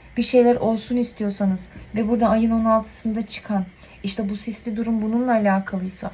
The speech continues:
artık önünüzü görmek istiyorsanız ve içgüdüsel işte ya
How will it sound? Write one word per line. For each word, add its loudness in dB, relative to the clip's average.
artık -2
önünüzü -2
görmek 0
istiyorsanız -6
ve 2
içgüdüsel -2
işte -6
ya 0